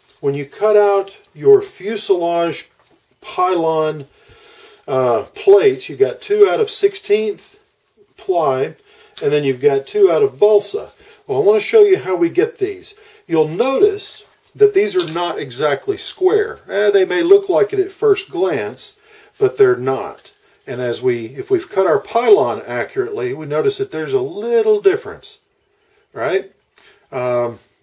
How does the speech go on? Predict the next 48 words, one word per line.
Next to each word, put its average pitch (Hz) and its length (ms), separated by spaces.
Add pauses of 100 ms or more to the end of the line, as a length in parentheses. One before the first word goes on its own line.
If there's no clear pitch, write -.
what 165 100
was 139 80
it, 110 120
about 135 160
an 135 100
eighth 143 220
of 139 100
an 135 80
inch 139 260
or 135 60
so. 131 420 (320)
Well, 139 140
what 165 160
you 214 80
wanna 220 200
do 269 180
is 156 120
you 160 60
wanna 147 160
match 165 420
up 190 220 (1000)
the, 139 140
the, 131 540
um, 117 380 (420)
the 135 100
width 135 680
so - 200
that 135 100
it's - 140
the 139 60
same 160 360
width 156 240
as 113 160
the - 60
pylon. 120 600
You'll 123 100
see 151 200
I've 120 100
already 120 160
got 110 140
a 104 40
line 123 300
on 120 160
there, 120 140
and 110 100
I'll 95 80
show 156 280
you. - 180